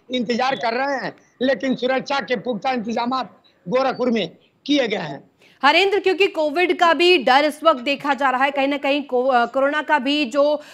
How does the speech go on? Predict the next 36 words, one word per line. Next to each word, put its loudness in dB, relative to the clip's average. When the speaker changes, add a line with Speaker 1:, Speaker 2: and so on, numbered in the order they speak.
Speaker 2:
अ, 2
खतरा 2
मंडरा 0
रहा 2
है, -4
ऐसे -2
में -2
निकाय 0
चुनाव 0
में -2
तमाम -2
तैयारियों 0
को 0
लेकर 0
राज्य 0
निर्वाचन -2
आयोग -2
ने -2
निर्देश -2
दिए -2
थे, -4
उसको -2
लेकर 2
क्या 4
कुछ -4
तैयारियां 4
की -4
गई 2
हैं, 2
क्या 0
कुछ -6
एहतियातन -2
बरते -4
जा -4
रहे -6
हैं? -20